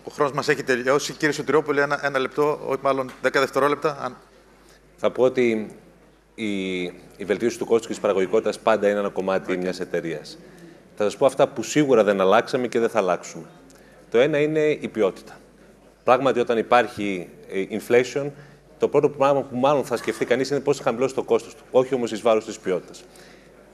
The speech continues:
Speaker 2: Έχουμε και την ευθύνη ιστορικών brand που έχουμε,
Speaker 1: Ναι.
Speaker 2: ε, ως εταιρεία. Θα σας θυμίσω ότι ο Παυλίδης είναι η πρώτη σοκολάτα που παρέχθηκε στην Ελλάδα. Άρα, σε αυτό δεν θα ήμασταν ποτέ, ε, δεν θα κάναμε ποτέ καμία έκπτωση.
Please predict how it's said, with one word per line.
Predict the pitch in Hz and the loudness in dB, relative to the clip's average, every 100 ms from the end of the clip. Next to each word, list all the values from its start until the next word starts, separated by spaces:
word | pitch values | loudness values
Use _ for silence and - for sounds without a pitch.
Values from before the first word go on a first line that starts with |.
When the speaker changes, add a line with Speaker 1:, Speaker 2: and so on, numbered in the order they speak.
| - _ - | -20 _ -6
Speaker 2:
Έχουμε | 113 120 120 | -4 -2 -2
και | 117 | -4
την | 110 | -2
ευθύνη | 104 - 131 123 120 113 110 - - - - - | -2 0 -2 0 0 0 -2 -10 -20 -20 -20 -12
ιστορικών | 113 131 110 - 131 101 | -2 2 2 4 4 6
brand | 110 110 101 | 4 2 -2
που | - | 4
έχουμε, | 110 110 101 98 92 92 92 87 | 4 4 0 0 0 0 -4 -6
Speaker 1:
Ναι. | 95 | -2
Speaker 2:
ε, | 98 | 0
ως | 90 85 | 0 0
εταιρεία. | 98 92 90 113 120 | 0 0 2 4 2
Θα | 117 101 | 0 -8
σας | |
θυμίσω | - 110 | -6 -2
ότι | 113 | 0
ο | |
Παυλίδης | 110 101 123 107 | 2 2 0 -2
είναι | 120 | -6
η | 113 | 0
πρώτη | 123 120 | 0 0
σοκολάτα | 110 110 120 113 113 - - - - | 0 2 2 0 -6 -8 -20 -16 -4
που | 107 | 4
παρέχθηκε | 113 120 - | 4 4 0
στην | 113 110 | -2 2
Ελλάδα. | 107 104 82 - - - - - | 4 4 0 -8 -14 -20 -20 -2
Άρα, | 110 127 127 - | 4 6 4 2
σε | - | -6
αυτό | 110 139 | -4 0
δεν | 127 | 2
θα | 123 117 | 4 4
ήμασταν | 113 113 117 107 | 4 0 -4 0
ποτέ, | 107 - 110 104 98 92 - - - | 0 4 4 4 0 -10 -16 -14 -2
ε, | 95 92 87 87 87 104 | 0 0 -2 -6 -8 -6
δεν | 110 | 0
θα | |
κάναμε | 113 113 101 | 2 2 2
ποτέ | 101 101 | 0 0
καμία | 101 98 92 | 0 0 0
έκπτωση. | 87 - - | -2 -6 -14